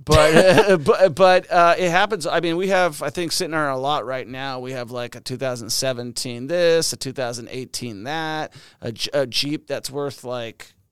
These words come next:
Speaker 1: uh, you know, fifteen thousand dollars, but most of the stuff is junk. It's mostly, you know, this car needed to ha-, be hauled out of there anyways. It was abandoned, and you're taking it to the junkyard. So the good ones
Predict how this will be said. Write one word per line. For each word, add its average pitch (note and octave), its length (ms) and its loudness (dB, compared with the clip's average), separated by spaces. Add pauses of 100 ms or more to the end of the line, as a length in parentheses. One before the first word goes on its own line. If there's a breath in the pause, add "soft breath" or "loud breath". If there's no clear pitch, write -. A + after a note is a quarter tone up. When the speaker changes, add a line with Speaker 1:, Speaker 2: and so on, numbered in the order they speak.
(600)
Speaker 1:
uh, G#2 480 -8
you A2+ 80 -18
know, G2+ 120 -14
fifteen C#3 500 -10
thousand C3 380 -6
dollars, C3 420 -6
but D3+ 160 -8
most A#3+ 240 -4
of - 40 -8
the A3+ 80 -6
stuff F3+ 360 -2
is C3 160 -10
junk. C3+ 480 -12
It's - 160 -10
mostly, D3+ 580 -6 (320 loud breath)
you C#3 80 -8
know, C#3 260 -2
this D#3 260 -4
car D3+ 280 -4
needed D3 260 -6
to C3+ 100 -6
ha-, C3 180 -10
be C#3 140 -6
hauled C3 300 -4
out C3 180 -8
of B2+ 120 -10
there B2+ 200 -8
anyways. C3 500 -8
It C3+ 40 -4
was B2 160 -6
abandoned, B2+ 640 -10
and B2+ 100 -12
you're B2+ 120 -12
taking C3 300 -10
it G2 80 -16
to B2+ 80 -12
the A2+ 100 -14
junkyard. B2+ 600 -10
So - 100 -6
the F3 120 -4
good A#3 260 4
ones C4 500 2